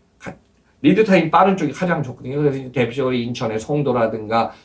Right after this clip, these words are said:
청라라든가 그런 거점 쪽으로 좀 많이 활성화시켰죠. 근데 부산 쪽도 점점 이제 이 부산을 중심으로 대구 거점까지 해서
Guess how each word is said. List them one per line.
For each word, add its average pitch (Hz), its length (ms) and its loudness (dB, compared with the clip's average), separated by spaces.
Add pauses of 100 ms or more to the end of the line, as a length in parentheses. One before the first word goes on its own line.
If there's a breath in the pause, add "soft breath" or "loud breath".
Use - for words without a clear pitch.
(140 loud breath)
청라라든가 165 880 4
그런 147 180 2
거점 120 360 0
쪽으로 104 260 -2
좀 104 100 -8
많이 101 200 -2
활성화시켰죠. 135 880 -2 (340 soft breath)
근데 202 180 0
부산 220 320 4
쪽도 214 300 2
점점 156 460 2
이제 139 160 -2
이 131 160 -4
부산을 139 340 2
중심으로 120 280 -8
대구 110 320 -6
거점까지 117 560 -2
해서 110 480 -2